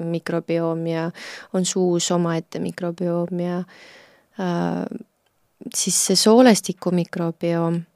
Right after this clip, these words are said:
on, äh, ta on huvitav, ähm, ta on väga trendikaks viimasel ajal saanud, sest et me õpime kogu aeg rohkem ja rohkem, kuidas see ökosüsteem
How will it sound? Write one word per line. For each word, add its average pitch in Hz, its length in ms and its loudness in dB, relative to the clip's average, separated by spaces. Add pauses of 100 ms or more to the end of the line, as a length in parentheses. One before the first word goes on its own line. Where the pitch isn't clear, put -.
(1400)
on, 190 220 8 (180)
äh, 180 460 2 (640)
ta 190 80 2
on 180 80 4
huvitav, 180 840 6 (140)
ähm, 175 320 4 (400)
ta - 280 -8
on 214 40 8
väga 277 180 8
trendikaks 247 480 6
viimasel 190 320 6
ajal 180 80 2
saanud, 190 260 4
sest - 200 -2
et - 160 -8
me 180 100 0 (460)
õpime 220 460 4
kogu 220 160 8
aeg 202 140 0
rohkem 185 400 2
ja 170 100 2
rohkem, 202 340 2
kuidas 175 400 0
see 185 180 6
ökosüsteem 185 840 0